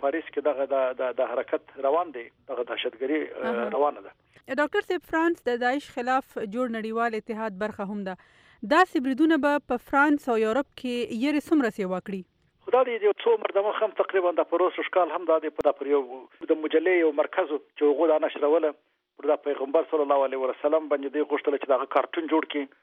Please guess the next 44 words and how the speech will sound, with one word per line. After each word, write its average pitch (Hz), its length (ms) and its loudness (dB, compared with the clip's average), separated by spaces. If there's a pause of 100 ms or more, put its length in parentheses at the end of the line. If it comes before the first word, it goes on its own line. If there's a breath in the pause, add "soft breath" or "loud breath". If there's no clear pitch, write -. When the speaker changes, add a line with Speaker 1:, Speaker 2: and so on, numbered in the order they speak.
(260 soft breath)
Speaker 1:
هلته 165 220 4
هم 165 120 -2
دا 156 140 4
خلک 156 260 0
ورغله، 147 240 2
یو 135 140 -2
تعداد 143 260 2
خلک 147 240 0
یې 139 120 4
مړه 160 160 4
کړله، 143 200 2
اووه 143 220 2
اته - 220 -6
کسه 135 240 -2
هلته 147 200 -2
مړه 143 200 0
سوله. 127 200 -4 (460 loud breath)
نو 156 100 -4
دا 202 160 6
په 170 140 -6
فرانسه 165 260 0
کې - 160 -6
خو 175 140 2
دا 175 80 2
موږ 196 180 0
تاسو 180 160 0
چې - 160 -8
ګورو، 196 300 4
تقریبا 175 340 0
په 165 160 2
حدودو 180 280 0
کې 170 160 -4
د - 20 4 (500 loud breath)
شپږ 190 200 4 (120)
اووه 175 300 2
میلیونه، 165 320 4 (180)
آه، 139 160 2 (140)
عربان 151 400 2
دي، - 100 -12
آه، - 460 -2 (100)
مسلمانان 151 560 2
دي. 139 140 2
دا، 113 40 2 (260)
دا 139 80 4